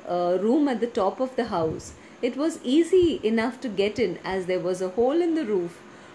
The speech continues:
Through this he darted and came into the room. The young man had his head buried in his hands, so he did not hear the flutter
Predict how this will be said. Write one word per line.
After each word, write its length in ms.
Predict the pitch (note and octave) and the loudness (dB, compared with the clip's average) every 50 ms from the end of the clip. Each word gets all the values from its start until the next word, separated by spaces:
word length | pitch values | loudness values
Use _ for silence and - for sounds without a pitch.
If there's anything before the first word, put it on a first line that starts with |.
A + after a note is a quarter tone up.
| - - | -10 -4
Through 220 | D4 E4 F#4 F4 | 0 2 2 2
this 220 | C4 C#4+ D#4+ - | 2 0 -2 -2
he 160 | - C4+ A#3+ A#3 | -2 -2 -2 0
darted 480 | F#3 F#3 F#3+ F#3+ G#3+ B3+ - C#4 A#3+ | 2 4 4 4 4 2 0 0 0
and 220 | B3+ A#3+ B3 A#3+ - | 0 0 0 0 2
came 220 | A3+ G3+ G#3 A3+ | 2 2 2 2
into 260 | G#3+ G#3+ A#3 A#3+ G#3+ | 0 0 0 -2 0
the 140 | G3+ G#3 G3+ | 2 2 2
room. 340 | F#3 G3 F3 E3+ E3 D#3+ - - - - - - - - | 2 2 -2 -2 -4 -6 -10 -16 -18 -20 -20 -16 -6 -2
The 140 | F#3+ G3 F3+ G3+ | -2 0 2 2
young 220 | A3 C#4 D#4 D4+ C4+ | 2 2 2 0 0
man 320 | A3+ F#3 F3+ F3+ F3+ F#3+ A3+ G3+ G#3 | 0 0 -2 -2 -4 -6 -6 -6 -6
had 300 | E3+ E3 E3+ E3+ E3+ - - - - - - - - | -6 -4 -6 -6 -6 -8 -10 -14 -20 -20 -18 -10 -2
his 160 | F#3 F#3+ F#3 | -2 -2 -2
head 360 | F#3 G#3 A#3 A#3 A#3 A3 F#3 D#3+ | 0 0 2 2 2 2 0 0
buried 520 | F#3+ F#3+ F#3+ F#3+ G3+ G3+ G3 F#3+ E3 - - | 2 2 2 2 2 0 -2 -2 -4 -4 -4
in 120 | F3+ F#3 | -4 -2
his 180 | F3 F3+ F3+ F3+ | -2 -4 -4 -4
hands, 460 | G#3 F#3+ E3 E3 E3 E3 E3+ E3+ - - - - - - | -4 -4 -4 -4 -4 -6 -6 -8 -10 -18 -20 -20 -20 -12
so 180 | - - B3+ C#4 | -2 0 0 2
he 100 | C4 D4 A#3+ G#3+ | 2 2 2 2
did 140 | A#3+ A#3 A3 | 2 2 2
not 260 | C#4+ D#4 E4 D#4+ - | 0 -2 -2 -4 -2
hear 200 | B3+ A3+ A3 A3+ | -2 0 0 0
the 180 | G#3+ A3+ A3+ - | -2 -4 -6 -4
flutter 320 | - G3 G3+ G3+ - A#3+ | -4 -2 -2 -2 -2 -2